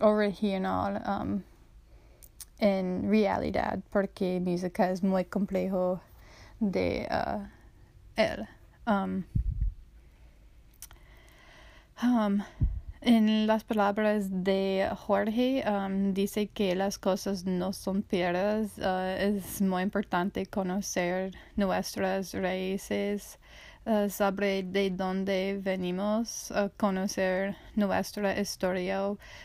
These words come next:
pero al mismo tiempo, um, este ted Talk fue muy interesante para mí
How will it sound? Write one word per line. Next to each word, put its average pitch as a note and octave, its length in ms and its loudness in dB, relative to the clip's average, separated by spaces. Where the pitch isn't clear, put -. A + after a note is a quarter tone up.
pero G3+ 320 4
al G#3 200 2
mismo G3+ 680 0
tiempo, F#3 680 -6
um, G3 360 -2
este A#3 380 4
ted G3+ 300 0
Talk A#3+ 320 2
fue G#3+ 160 2
muy G3 280 0
interesante G3+ 800 -2
para G3 340 0
mí G3 420 -4